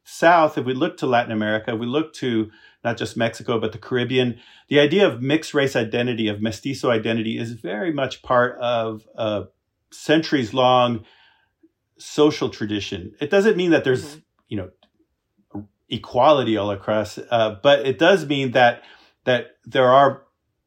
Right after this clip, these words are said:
Speaker 1: mixed race identities that are the norm, that are norm, that
Speaker 2: Mm-hmm.
Speaker 1: are very much part of, of the culture. And I think that's one of the contributions that we're gonna slowly start to see that, uh, that Hispanic culture is gonna,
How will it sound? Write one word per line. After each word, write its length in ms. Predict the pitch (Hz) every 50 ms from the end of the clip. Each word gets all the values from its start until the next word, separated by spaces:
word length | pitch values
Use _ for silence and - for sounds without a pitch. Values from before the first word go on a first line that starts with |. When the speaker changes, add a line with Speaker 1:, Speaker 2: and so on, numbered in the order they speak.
| _ _ -
Speaker 1:
mixed 400 | 135 123 120 139 131 - - -
race 240 | 131 123 120 110 -
identities 540 | 117 110 107 120 120 117 113 117 113 107 -
that 180 | - 117 113
are 320 | 117 113 113 113 113 113 110
the 140 | 107 139 131
norm, 480 | 127 151 175 190 143 107 98 95 92 - _ -
that 100 | 127 123
are 120 | 127 127 123
norm, 320 | 127 131 139 147 147 147 -
that 180 | - 127 123 123
Speaker 2:
Mm-hmm. 80 | 131 139
Speaker 1:
are 140 | 147 143
very 160 | 123 135 131 123
much 220 | 117 110 110 -
part 220 | - 127 120 117 113
of, 240 | 110 107 101 104 -
of 180 | - 123 117 110
the 60 | 110
culture. 280 | - - 120 110 -
And 80 | 117 113
I 80 | 139 147
think 320 | - 226 220 214 - _
that's 440 | - 147 156 180 180 - - - - _ _ _ _ _ _ _ -
one 180 | - 131 135
of 80 | - -
the 60 | 120
contributions 760 | 107 - 139 127 113 123 113 131 123 117 - - 117 107 104
that 180 | - 120 113 117
we're 180 | 123 123 127
gonna 220 | 127 - 135 117 117
slowly 600 | - - _ - 151 143 127 131 143 139 135 127
start 260 | - - 127 123 -
to 80 | 131
see 520 | - - - 131 127 123 120 117 110 107 - _ _ _ _ _ _ -
that, 360 | 120 113 110 110 - - _ _ -
uh, 360 | 107 107 104 101 98 98 104 - -
that 220 | - 107 104 - _ -
Hispanic 420 | - 113 - - 120 117 117 110
culture 220 | - 120 107 -
is 80 | 107 98
gonna, 220 | 110 104 101 98